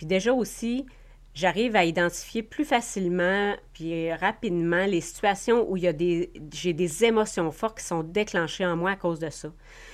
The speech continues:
Oui, il me reste du temps <laughs> encore devant moi, euh, mais c'est important justement de se donner du temps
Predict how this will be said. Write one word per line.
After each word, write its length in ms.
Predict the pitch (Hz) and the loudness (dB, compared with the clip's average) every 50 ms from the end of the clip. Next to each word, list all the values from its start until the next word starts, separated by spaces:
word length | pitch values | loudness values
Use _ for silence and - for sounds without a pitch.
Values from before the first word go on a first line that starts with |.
| - - - | -20 -14 -4
Oui, 120 | - 220 240 | 0 4 4
il 80 | 247 | 6
me 80 | 226 202 | 4 4
reste 260 | 185 196 214 190 165 | 4 2 2 0 -2
du 100 | - - | -6 -6
temps 280 | - - 190 202 254 285 277 262 | 0 2 4 4 4 2 2 0
<laughs> 140 | 247 233 220 | 0 0 0
encore 380 | 190 196 196 202 196 208 269 | -2 -2 2 4 4 4 4
devant 260 | 226 196 190 180 175 | 4 4 4 4 4
moi, 320 | 175 170 170 175 180 208 262 - - - - - - - 160 | 2 0 0 0 -2 -2 -6 -8 -16 -20 -20 -20 -14 -4 -2
euh, 140 | 170 170 165 | 0 2 2
mais 120 | 175 180 | 2 2
c'est 200 | 170 - - 190 | 0 0 0 -2
important 360 | 185 180 190 175 - - 220 226 | 0 0 0 -2 2 0 0 0
justement 720 | 202 185 208 214 214 - - - - 160 156 160 165 170 | 0 0 0 -2 0 -2 -6 -4 -4 -2 -2 -2 -2 -2
de 120 | 160 170 160 | -2 -4 -4
se 200 | - - - 175 | -6 -4 -4 -4
donner 600 | 165 160 160 170 220 214 208 202 196 196 196 190 | -4 -4 -4 0 2 2 2 4 4 4 2 2
du 200 | 170 - - - - | 0 -4 -12 -8 -4
temps 240 | 185 170 170 180 | -2 -2 0 -2